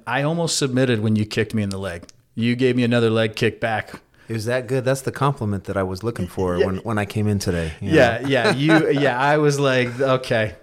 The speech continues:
Speaker 1: this is a different, a whole different level," right? And if you listen to the intro, if you didn't listen to the intro, you know that Dan owns Spartan Nation Combatives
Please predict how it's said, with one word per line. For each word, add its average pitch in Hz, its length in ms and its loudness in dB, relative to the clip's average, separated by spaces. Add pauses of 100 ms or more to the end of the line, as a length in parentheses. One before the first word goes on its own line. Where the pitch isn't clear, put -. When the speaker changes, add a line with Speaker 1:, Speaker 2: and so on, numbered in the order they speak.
Speaker 1:
this 135 300 2
is 123 100 0
a 127 60 2
different, 117 600 -4 (160)
a 123 180 2
whole 127 240 2
different 113 420 -2
level," 104 440 -2 (560)
right? 107 260 2
And 127 100 2
if 113 100 0
you 135 80 2
listen 156 240 2
to 139 80 2
the 139 60 4
intro, 123 480 2
if 113 160 0
you 123 60 -2
didn't 127 180 2
listen 120 160 -2
to 123 80 -2
the 113 40 2
intro, 113 220 2
you 113 160 2
know 113 240 4
that 107 240 0 (340)
Dan 117 460 0
owns 113 400 2
Spartan 117 420 0
Nation 113 360 -2
Combatives 107 680 -4